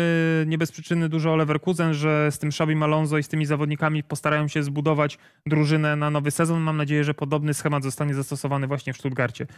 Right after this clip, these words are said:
Jest dobrze zarządzany klub, jest bardzo dobry trener, są świetni piłkarze, więc, y, muszą zrobić wszystko, tu wykazać się też działacze,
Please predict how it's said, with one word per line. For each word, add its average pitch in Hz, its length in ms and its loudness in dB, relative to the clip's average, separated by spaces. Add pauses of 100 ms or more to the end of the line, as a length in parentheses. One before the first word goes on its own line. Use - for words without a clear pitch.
(340)
Jest 160 220 4
dobrze 165 240 2
zarządzany 165 500 2
klub, 190 320 0 (200)
jest 135 200 0
bardzo 139 260 2
dobry 185 260 2
trener, 180 340 2
są 151 140 -2
świetni 165 340 -2
piłkarze, 175 440 2
więc, 160 260 0
y, - 40 -16 (560)
muszą 170 280 2
zrobić 160 320 2
wszystko, 170 320 -2
tu 165 100 2
wykazać 156 400 2
się 156 120 -2
też 147 140 0
działacze, 143 580 0